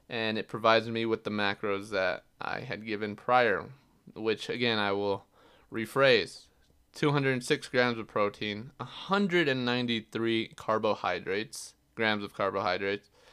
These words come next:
and forty-three grams of fat. It seems to be working.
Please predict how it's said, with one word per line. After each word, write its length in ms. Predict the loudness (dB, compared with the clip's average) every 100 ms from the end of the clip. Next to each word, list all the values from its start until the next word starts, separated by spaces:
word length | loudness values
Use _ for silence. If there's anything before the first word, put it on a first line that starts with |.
| -20 _ _ _ -4
and 400 | 0 0 -2 -4
forty-three 580 | -2 0 0 -4 -4
grams 400 | -2 0 0 -2
of 100 | -4
fat. 540 | -8 -10 -10 -10 -20 -20 _ -20 -20 -14
It 100 | -10
seems 320 | -2 0 0 -2
to 120 | -4
be 160 | -4 -4
working. 580 | 0 0 0 -4 -4